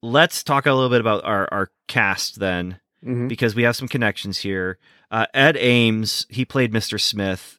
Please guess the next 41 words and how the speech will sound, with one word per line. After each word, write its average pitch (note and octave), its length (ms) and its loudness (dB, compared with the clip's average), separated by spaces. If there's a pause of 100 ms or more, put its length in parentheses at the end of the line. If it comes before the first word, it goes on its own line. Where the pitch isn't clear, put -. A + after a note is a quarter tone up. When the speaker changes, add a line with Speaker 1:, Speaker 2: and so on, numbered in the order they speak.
Speaker 1:
and G#2 560 -4
he F#3 540 -4
is D3+ 260 -2
a, A#2+ 140 -4 (400)
a B2 40 -6
face - 600 0
that B2+ 160 -2
I'm A#2+ 140 0
trying C#3+ 260 2
to C3+ 80 2
remember. A#2 520 0 (1000)
Do C3+ 100 4
I B2+ 60 6
recognize E3 560 2
him D3+ 80 0
from C3 240 -4
watching B2 300 0
The G#2+ 80 -2
Star A#2+ 340 2
Lost F#2+ 320 0
the A2 80 -6
first - 260 -4
time B2+ 120 0
<laughs> - 20 2
I - 60 -2 (180)
watched - 260 0
The D#3+ 80 0
Star B2+ 320 -2
Lost, G2 340 -4 (360)
or D#3+ 180 6
do D#3+ 140 8
I E3 80 8
remember D3+ 360 6
him C3+ 220 4
from, A#2+ 400 2
from A#2 260 -4
something A#2+ 520 0
else? A2 480 -2 (520)
And C3 460 6 (180)
I A#2+ 140 2
honestly A2 840 0